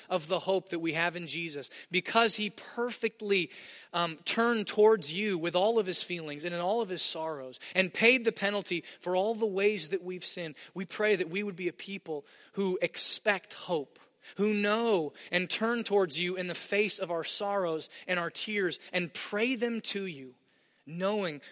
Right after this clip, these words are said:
with all our hearts that because you are sovereign and because you cannot lie and because you are good, you will make good on your word,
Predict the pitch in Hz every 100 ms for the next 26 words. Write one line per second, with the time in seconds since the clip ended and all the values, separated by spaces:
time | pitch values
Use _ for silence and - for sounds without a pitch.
0 | - 160 185 240 226 202 - 165 131 -
1 | - - 170 160 170 - 220 233 202 226
2 | 208 - 185 165 156 143 - - 175 180
3 | 175 - 233 202 220 208 220 214 196 165
4 | 165 175 165 147 - 180 180 180 - 254
5 | 226 233 247 226 214 139 175 180 135 123
6 | _ _ - - 175 233 220 190 185 147
7 | 196 214 208 202 202 170 175 165 135